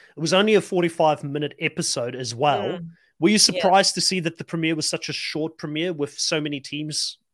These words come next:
Speaker 1: in it still? Like, you kind of
Speaker 2: Well, I
Speaker 1: expect the premiere
Speaker 2: was,
Speaker 1: to be
Speaker 2: because I'm
Speaker 1: two
Speaker 2: used
Speaker 1: hours.
Speaker 2: to, like, huge, huge episodes of everything now. Um, and even Survivor, which was on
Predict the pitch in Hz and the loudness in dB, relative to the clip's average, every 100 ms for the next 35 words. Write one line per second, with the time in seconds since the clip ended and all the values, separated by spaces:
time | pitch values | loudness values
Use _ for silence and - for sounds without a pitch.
0 | _ 156 143 175 - - 151 226 180 156 | _ -8 -6 -6 -6 -4 -4 -2 -2 -2
1 | 160 - - 185 294 285 277 170 285 381 | -6 -4 -2 -2 2 2 4 4 6 8
2 | 311 - 151 151 139 294 294 294 453 165 | 8 6 2 -2 -2 -4 -2 -2 2 4
3 | 202 151 98 226 233 202 - _ _ _ | 6 4 2 -8 -6 -6 -6 _ _ _
4 | _ - 311 349 349 311 240 - - _ | _ -10 -2 0 0 -2 -6 -12 -14 _
5 | _ _ _ - - 330 480 440 370 - | _ _ _ -14 -8 2 6 6 6 0
6 | - _ _ _ _ _ _ 269 381 370 | -12 _ _ _ _ _ _ -6 -4 -4
7 | - 277 240 226 - 240 403 440 - 254 | 2 2 2 -4 0 0 4 2 2 -4
8 | 233 196 175 185 302 - _ _ _ - | -2 -2 -2 -2 -4 -10 _ _ _ -4
9 | 233 226 220 220 220 - 269 320 320 302 | 0 2 2 0 -2 -2 -2 -2 -4 -4
10 | 240 220 - 254 240 262 311 285 208 - | -4 -8 -10 -6 2 4 4 2 0 0
11 | - - - 214 226 220 226 214 196 98 | -6 -16 -14 -12 -10 -8 -8 -8 -10 -18